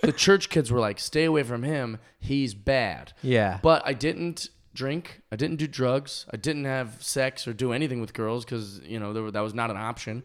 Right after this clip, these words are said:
Speaker 2: Right.
Speaker 1: And so the good, the bad kids were like, "Don't invite Jeff. He'll snitch on us."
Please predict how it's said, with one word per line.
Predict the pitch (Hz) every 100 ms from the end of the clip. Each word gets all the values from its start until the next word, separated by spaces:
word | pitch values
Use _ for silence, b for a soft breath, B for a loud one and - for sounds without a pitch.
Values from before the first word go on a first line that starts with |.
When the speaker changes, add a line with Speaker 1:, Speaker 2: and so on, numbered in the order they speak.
| -
Speaker 2:
Right. | 123 107 95 - -
Speaker 1:
And | 156
so | 139 170 156
the | 139
good, | 123 110 185 185 - _ _
the | 156
bad | 120 170 196 -
kids | 131 127 - - - - - - - -
were | 165
like, | 151 135
"Don't | 127 156
invite | 165 156 143
Jeff. | 131 175 160 -
He'll | 135
snitch | - - 202 -
on | 92 87
us." | - -